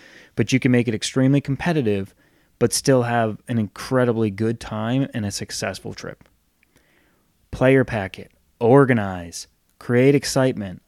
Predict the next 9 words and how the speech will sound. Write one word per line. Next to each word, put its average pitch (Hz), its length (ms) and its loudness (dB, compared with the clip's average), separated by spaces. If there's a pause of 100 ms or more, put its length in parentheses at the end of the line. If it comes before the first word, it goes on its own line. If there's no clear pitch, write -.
(160)
a 107 140 -8
hole-by-hole 127 640 0
pamphlet, 131 580 -4 (560)
sending 135 440 2
emails, 123 600 4
text - 360 -2
messages, 101 460 -4
creating 127 520 -2
teams, 120 560 -4